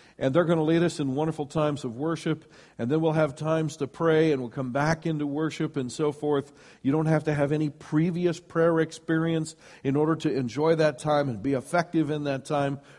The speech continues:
We'll have various ways to pray, various settings in which to pray, various things to pray about, and so forth. It's just gonna be a wonderful, wonderful evening. I've already got it marked on my calendar. I'm really looking forward to that.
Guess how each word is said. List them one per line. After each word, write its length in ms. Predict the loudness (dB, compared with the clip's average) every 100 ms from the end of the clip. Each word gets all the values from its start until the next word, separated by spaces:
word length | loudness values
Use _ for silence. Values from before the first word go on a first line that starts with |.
| -4
We'll 100 | 0
have 160 | 2 2
various 440 | 2 2 0 -2
ways 460 | -4 2 2 2 0
to 80 | -6
pray, 400 | -2 0 2 0
various 480 | 0 0 0 -2 -10 -20
settings 640 | -14 -4 2 4 4 2 0
in 140 | 0
which 280 | -2 -4 -4
to 100 | -8
pray, 480 | -2 2 4 4 0 -8 -8
various 420 | 0 2 4 0 0
things 360 | 0 0 -2
to 100 | -8
pray 320 | -6 -2 0
about, 540 | 0 4 6 6 4 -2
and 120 | -10
so 220 | -4 -2
forth. 320 | -2 -4 -4 -6 -12 -2
It's 220 | 0 0
just 160 | -4 -2
gonna 160 | -2
be 140 | 2 2
a 60 |
wonderful, 800 | 2 -4 -6 -4 -2 -2 -4 -6
wonderful 480 | -4 -4 -6 -6 -4
evening. 420 | -2 -2 -2 -6 -8 -12 -4
I've 120 | -2
already 180 | 0 0
got 120 | 0
it 80 | 0
marked 320 | -2 -2 -2
on 140 | -2
my 160 | 0 -2
calendar. 420 | -2 -2 -2 -2
I'm 140 | -4 -4
really 340 | -2 0 -2
looking 320 | -4 -6 -6
forward 320 | -4 -4 -2
to 80 | 0
that. 300 | 2 0 0